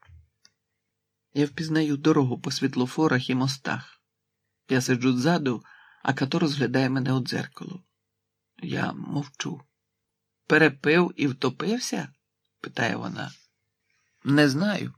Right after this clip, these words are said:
І не там. Йому не подобались безплатні тістечка. У будь-якому випадку він так говорив. Я не впевнена, я вже, я вже ні в чому не впевнена".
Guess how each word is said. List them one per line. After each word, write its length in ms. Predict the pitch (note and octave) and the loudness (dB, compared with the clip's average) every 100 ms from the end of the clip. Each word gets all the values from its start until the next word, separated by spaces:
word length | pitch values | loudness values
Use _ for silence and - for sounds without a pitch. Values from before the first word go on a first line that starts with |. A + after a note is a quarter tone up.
| _ _ _ _ _ - - - - | _ _ _ _ _ -20 -18 -18 0
І 120 | E3+ | 6
не 140 | F#3 G3 | 8 8
там. 380 | F#3+ D#3+ - - _ _ _ _ _ _ _ - | 6 4 2 -8 _ _ _ _ _ _ _ 4
Йому 260 | D#3+ F#3+ | 6 8
не 120 | G3+ F#3 | 6 6
подобались 540 | A#3+ A3+ E3+ C3 B2+ | 8 8 8 8 8
безплатні 580 | C3+ C3 C#3 C3 B2+ B2+ | 6 4 6 6 6 4
тістечка. 720 | - A#2+ - B2 - - C3 - _ _ _ _ _ _ - | 4 0 0 -4 -2 -4 -6 -8 _ _ _ _ _ _ 2
У 220 | C#3 B2 | 4 6
будь-якому 600 | C3+ C3+ C#3 C#3 C#3 B2+ | 8 8 6 6 6 8
випадку 440 | C#3 C3 B2+ B2+ | 6 4 2 2
він 140 | B2 B2 | 4 6
так 180 | B2+ | 6
говорив. 460 | D3 B2 C#3 E3+ F3+ - _ _ _ _ _ _ - | 6 2 2 2 0 -2 _ _ _ _ _ _ 0
Я 160 | C3+ | 4
не 100 | C3+ | 4
впевнена, 520 | C3+ C3+ C#3+ A#2 G2+ D#2+ | 4 4 4 2 0 0
я 220 | C3 C3 | 2 4
вже, 340 | A#2+ B2 B2+ - - - _ - _ _ _ _ - | 4 4 2 -4 -20 -20 _ -20 _ _ _ _ -12
я 140 | - | -6
вже 180 | - D3 | -4 -2
ні 140 | D#3+ E3 | 0 0
в 80 | |
чому 300 | - B2+ G#2 | 2 0 0
не 120 | D2+ A#2 | -4 -6
впевнена". 720 | - E2+ - - - - | -4 -4 -4 -8 -14 -16